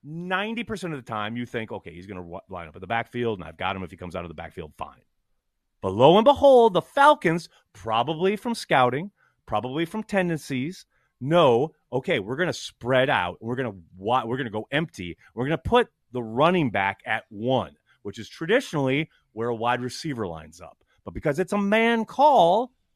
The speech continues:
as you're breaking the huddle, the linebacker now has to run out and guard him as though he's a corner. At this point, there's, like, tw-, twelve, ten seconds left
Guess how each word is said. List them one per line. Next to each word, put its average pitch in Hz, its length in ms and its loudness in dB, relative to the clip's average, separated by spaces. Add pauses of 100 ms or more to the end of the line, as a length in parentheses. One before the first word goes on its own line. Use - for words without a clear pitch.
(160)
as 151 240 4
you're 196 120 0
breaking 233 320 0
the 254 80 2
huddle, 214 580 2 (500)
the 135 80 0
linebacker 147 680 2
now 123 220 2
has 104 240 -6
to 170 80 -10
run 190 260 -2
out 226 340 -2 (340)
and 165 220 -4
guard 151 260 2
him 135 140 -4
as 117 120 -4
though 120 140 -2
he's 110 140 -6
a 107 40 -12
corner. 87 480 -14 (420)
At 185 180 2
this 330 160 0
point, 285 320 2
there's, 208 200 -4
like, 208 260 -4 (380)
tw-, 208 800 -6
twelve, 226 420 0
ten 180 280 -6
seconds 143 420 -8
left 110 280 -4